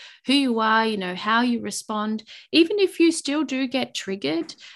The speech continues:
right? And the trigger is the memory of the, of a trauma, or it's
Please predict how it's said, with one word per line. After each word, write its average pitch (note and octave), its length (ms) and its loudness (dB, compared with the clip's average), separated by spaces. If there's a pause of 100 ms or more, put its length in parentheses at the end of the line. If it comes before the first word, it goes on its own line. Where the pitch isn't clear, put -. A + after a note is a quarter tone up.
(100)
right? A#3+ 320 -2
And G#3+ 160 -4
the G#3+ 60 -6
trigger A#3 420 -2
is G3+ 420 -4
the G3+ 120 -4
memory G#3+ 520 0
of G3+ 360 -6
the, F#3+ 260 -4
of G3 140 -8
a - 20 -4
trauma, B3 640 -4
or G3 260 -4
it's - 320 -12